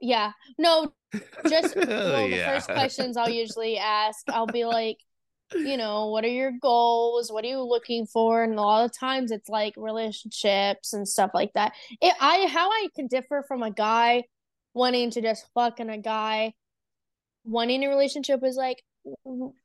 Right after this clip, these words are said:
Speaker 1: you know, asking a lot of personal questions, then asking me out for dinner.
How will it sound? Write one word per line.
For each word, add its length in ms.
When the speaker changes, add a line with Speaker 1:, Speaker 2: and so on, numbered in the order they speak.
Speaker 1:
you 140
know, 220
asking 580
a 60
lot 240
of 100
personal 420
questions, 540
then 160
asking 380
me 140
out 280
for 140
dinner. 500